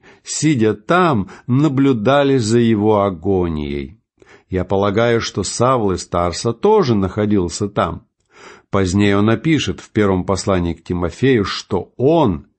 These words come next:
первый из грешников.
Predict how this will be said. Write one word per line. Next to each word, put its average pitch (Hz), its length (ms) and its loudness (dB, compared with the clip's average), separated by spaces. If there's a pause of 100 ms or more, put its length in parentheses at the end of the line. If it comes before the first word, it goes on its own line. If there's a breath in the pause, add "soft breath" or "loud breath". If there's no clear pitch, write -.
(420)
первый 95 580 0
из 85 400 -8
грешников. 82 880 -6